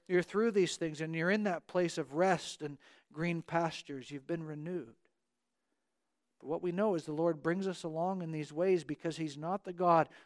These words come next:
who leaves those who are his. Instead, he's the God who helps. He brings us from defeat to renewed life. This is the gospel, and this is who he is.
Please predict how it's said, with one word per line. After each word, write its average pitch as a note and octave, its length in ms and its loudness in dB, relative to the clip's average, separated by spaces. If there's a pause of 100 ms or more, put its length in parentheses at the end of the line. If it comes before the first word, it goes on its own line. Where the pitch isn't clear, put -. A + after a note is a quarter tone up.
(120)
who D#3+ 140 -2
leaves F#3 440 -2
those C#3+ 360 -8
who D3+ 160 -8
are C#3 120 -4
his. B2 500 -10 (280)
Instead, D3 600 -10 (280)
he's C#3 180 -12
the C3+ 100 -12
God C3 240 -10
who B2+ 140 -14
helps. A#2+ 340 -14
He C#3 100 -12
brings D3 400 -2
us B2 100 -12
from C3+ 260 -14
defeat D#3 520 -6 (380)
to C#3 100 -10
renewed C3+ 460 -4
life. C3 420 -10 (400)
This D3 180 -8
is C3+ 120 -14
the C3 80 -16
gospel, D3 580 -6
and C3 100 -16
this C3+ 200 -18
is C3 100 -20
who C3 180 -14
he A#2+ 180 -18
is. - 420 -20